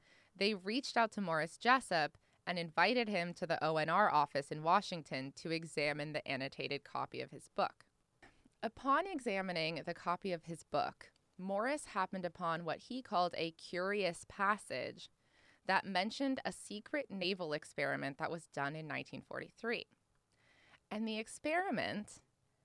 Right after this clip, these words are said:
and the handwriting seemed familiar to him, and he realized that he knew the author of these annotations.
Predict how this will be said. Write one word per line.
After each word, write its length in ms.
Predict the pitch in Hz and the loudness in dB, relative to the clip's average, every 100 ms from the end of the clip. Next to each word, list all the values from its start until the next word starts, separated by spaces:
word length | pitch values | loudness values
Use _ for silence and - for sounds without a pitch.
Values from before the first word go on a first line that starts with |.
| _ _ _ | _ _ _
and 300 | 202 269 339 330 | 2 2 2 0
the 120 | 277 | -2
handwriting 960 | 262 311 359 190 139 - - - 214 214 _ _ | -2 -4 -2 -2 -2 -2 -8 -8 -12 -14 _ _
seemed 500 | - - 240 254 254 - | -16 -10 -4 -2 -2 -4
familiar 440 | 214 196 180 - | -4 -2 -2 -4
to 140 | - 165 | -8 -10
him, 340 | 160 - - _ _ _ _ _ _ _ - | -10 -12 -14 _ _ _ _ _ _ _ -10
and 100 | 185 | -6
he 120 | 208 | -4
realized 880 | 208 262 311 220 139 120 175 - - - | -2 2 4 6 6 4 -2 -10 -16 -2
that 180 | 175 170 | -2 0
he 220 | - 220 | -2 -2
knew 560 | 214 233 269 143 131 - - | 0 2 2 0 -4 -8 -8
the 160 | 180 - | -6 2
author 680 | 208 220 208 151 135 131 - | 6 6 4 0 2 2 -2
of 140 | 156 | -4
these 180 | 156 156 | -6 -6
annotations. 960 | 151 143 - 196 175 - - - - | -6 -6 -6 -6 -6 -6 -10 -12 -20